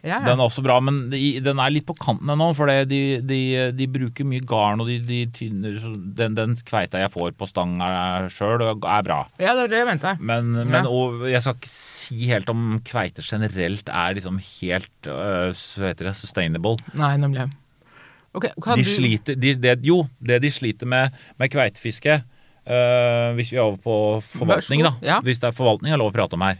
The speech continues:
Speaker 1: Ja, vær så god.
Speaker 2: Herregud, må lov å prate forvaltning.
Speaker 1: Vær så, altså,
Speaker 2: Ja.
Speaker 1: du, du trenger ikke meg til
Speaker 2: Men
Speaker 1: det,
Speaker 2: du
Speaker 1: så jeg
Speaker 2: sa
Speaker 1: kan
Speaker 2: til
Speaker 1: gå
Speaker 2: meg, «Ikke snakk fiskeforvaltning», sa du, men det
Speaker 1: Nei.
Speaker 2: synes jeg er veldig
Speaker 1: Jeg kan gå ut, jeg, hvis du
Speaker 2: Ja.
Speaker 1: vil det. Det er helt i orden. Så kan du kose deg.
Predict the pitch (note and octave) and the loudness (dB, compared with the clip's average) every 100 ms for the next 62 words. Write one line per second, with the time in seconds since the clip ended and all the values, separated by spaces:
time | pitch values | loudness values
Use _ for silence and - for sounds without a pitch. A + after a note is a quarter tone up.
0 | - D#3 A#3+ F#3 E3+ A2 B2+ C3+ C3+ D#3+ | -4 -4 -4 -4 0 2 4 4 6 6
1 | B2 A#2 A2 G2 A#2+ F#2+ F2 - F3+ G#3 | 6 4 0 2 0 2 0 2 4 4
2 | - _ _ _ - - C#3+ D3+ - D#3 | 2 _ _ _ -18 -10 -4 -4 -4 -4
3 | G3 C3 F3 F#3 F3 F3 B3 F#3 E3+ F3+ | 0 4 6 6 4 0 0 0 0 0
4 | A3+ F#3 B2+ C#3 D3 E3+ G#3+ A#2 A2 - | -2 -2 0 2 4 4 4 4 4 2
5 | C3+ C#3 C#3+ C3 A#2 B2 - B2 - F#2 | 2 0 -4 -2 -2 -2 0 -6 -2 -2
6 | F#2 A#2+ A2+ F2+ F#2+ G#2+ A#2+ A#2+ A2+ G#2 | 0 0 0 2 2 0 2 0 0 0
7 | A2+ A#2 A#2 F#3 A#3 C#4+ - A2 B2 A#2+ | 2 0 -2 -4 -2 -2 -2 0 4 4
8 | F#2+ - D3+ B2 E3 F3+ D#4 D4+ A3 A3 | 2 0 0 0 2 2 4 4 4 2
9 | - C4 B3 A#3 B3+ G#3+ A3+ A#3+ B3 G#3+ | 2 -2 -2 0 0 0 -2 -2 -4 -4
10 | G#3 F3 F#3 A#3 C#3+ - A#3 A3 A3+ A3 | -4 -2 -2 -2 -4 -4 -6 -6 -6 -8
11 | E3+ - | -8 -6